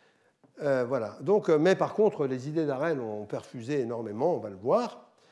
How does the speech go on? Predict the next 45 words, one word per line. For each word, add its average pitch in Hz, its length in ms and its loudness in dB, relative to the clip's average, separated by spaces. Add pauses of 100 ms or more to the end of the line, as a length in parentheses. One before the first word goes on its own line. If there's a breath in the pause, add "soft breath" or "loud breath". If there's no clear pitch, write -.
(360 soft breath)
Et 156 640 4
nous, 214 100 4
on 208 260 6
a 175 80 6
dit, 196 120 0
il 254 120 4
y 180 60 6
a, 175 40 2
il - 60 -4
y 160 60 6
a 196 60 8
aucune 240 260 4
de 170 80 2
ces 147 160 -2
sémantiques 156 460 0
qui 156 100 -6
tient 156 160 -2
la 139 120 -2
route. 123 180 -6
D'ailleurs, 175 240 2
il 147 60 0
y - 20 4
avait, 123 300 0 (460 loud breath)
euh, 156 480 -10
à 156 80 -4
chaque 202 200 0
fois 226 80 4
qu'il 175 80 2
y 175 40 8
avait 165 120 2
une 170 60 2
nouvelle 160 200 4
sémantique, 151 420 2
ça 151 160 0
générait 156 600 4
N, 156 200 4
euh, 127 400 2
N 147 200 0
deux 165 160 0
K, 165 100 -2 (320)
N 147 200 0
deux 170 160 2
sur 139 220 -2
deux 170 160 2
papiers, 160 480 -4